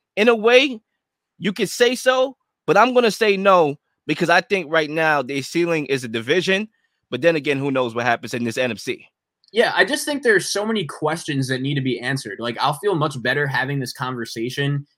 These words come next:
Speaker 2: at the end of the season, which is why I think the move the Saints made, like, they were like,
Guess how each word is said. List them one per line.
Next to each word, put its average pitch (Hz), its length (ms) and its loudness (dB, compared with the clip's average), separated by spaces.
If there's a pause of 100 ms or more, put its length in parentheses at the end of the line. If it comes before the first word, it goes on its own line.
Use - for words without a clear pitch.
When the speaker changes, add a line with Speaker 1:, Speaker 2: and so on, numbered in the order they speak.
(100)
Speaker 2:
at 135 140 0
the 139 180 -6
end 147 140 -2
of 135 80 -4
the 123 80 -6
season, 135 360 -6
which 143 140 -6
is 117 160 -8
why 131 320 0
I 120 60 -4
think 151 260 -8 (160)
the 131 80 -4
move 127 340 -4
the 127 60 -6
Saints 131 340 -8
made, 127 220 -6
like, 120 180 -4
they 123 120 -4
were 139 120 -2
like, 123 160 -4